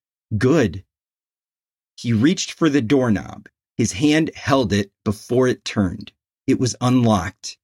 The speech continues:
He completed the rotation and pushed softly. Inside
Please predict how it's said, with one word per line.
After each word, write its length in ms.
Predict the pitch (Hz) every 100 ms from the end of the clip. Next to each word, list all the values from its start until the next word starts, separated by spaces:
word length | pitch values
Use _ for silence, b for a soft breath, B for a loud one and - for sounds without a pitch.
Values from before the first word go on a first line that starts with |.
| _ _ -
He 100 | 135
completed 580 | 143 110 165 170 185
the 80 | 165
rotation 760 | 165 175 - 143 127 - 127 -
and 220 | 113 98
pushed 500 | - 147 143 - - - _
softly. 800 | - - 117 107 - - 76 - _ _ _ _ _
Inside 840 | 143 175 185 - 156 135 131 135